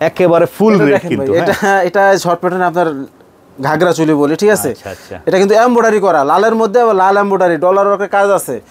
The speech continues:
Speaker 1: হুম।
Speaker 2: আর এই যে
Speaker 1: স্কার্টের
Speaker 2: স্কার্টটা, আপনি
Speaker 1: কাজটা
Speaker 2: যদি
Speaker 1: দেখেন।
Speaker 2: স্কার্টটা দেখেন যে পুরা স্কার্টে আপনার হলো গিয়া, আহ, কাজ করা,
Speaker 1: হুম।
Speaker 2: ডলার ওয়ার্কের কাজ করা, পুরো স্কার্টে কাজ করা।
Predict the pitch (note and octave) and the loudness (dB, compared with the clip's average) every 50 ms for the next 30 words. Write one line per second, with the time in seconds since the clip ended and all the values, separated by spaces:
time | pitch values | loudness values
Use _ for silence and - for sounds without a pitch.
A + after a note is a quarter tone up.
0 | - - - A2+ G#2 F#2 F2 D#2+ D#2+ F#2 - C3 - F#3 G#3 G#3+ G#3+ - A#2+ A#2 | -20 -16 -14 -12 -12 -10 -12 -12 -6 -4 -4 -2 0 2 2 2 4 2 2 2
1 | G3+ - G#3+ - E3+ E3 - - F#3 G3 G#3+ G#3+ G#3+ - - A3+ A3 A3 A3 G3+ | 2 0 0 0 0 0 0 -2 -2 -2 0 2 2 2 0 0 0 0 0 0
2 | F#3+ G#3 G3 - F3+ E3+ D#3+ E3 E3 - - A3 A#3+ A#3+ A#3+ A#3+ - - - A3 | 2 0 0 0 -2 -4 -2 -4 -6 -6 -6 -2 0 2 2 2 0 0 0 0
3 | G#3+ G#3 A3+ A#3 A3+ G3 - G#3 G3+ F#3+ G3 G3 F#3 F3+ G3 F#3+ F3+ - - - | 2 2 4 4 2 2 0 0 0 0 0 0 0 2 2 2 2 0 -2 -8
4 | - - _ - C#3+ D3+ D#3 D3+ D3+ - F#3+ F3+ - - F3 D3+ A#2 F#2 F2 - | -20 -20 _ -8 -2 0 0 0 0 0 -2 -4 -2 -2 -2 -2 -2 -4 -6 -12
5 | _ _ - - - G#2+ D#3 E3+ F3 F3+ F3+ F3+ F3 E3+ F3+ D#3+ F#3+ F3+ - - | _ _ -20 -12 -6 -2 0 2 2 2 2 2 0 0 -2 -2 -2 -2 -2 -2
6 | F#3+ F3 - - - B3 C4 B3+ A#3 G#3+ - G#3 F#3+ F3 E3+ E3 D#3 C#3 - D3 | -2 -2 -2 -2 -2 0 2 2 2 2 2 0 0 0 0 0 -2 -2 -4 -6
7 | C3 A2+ F#2+ | -8 -8 -8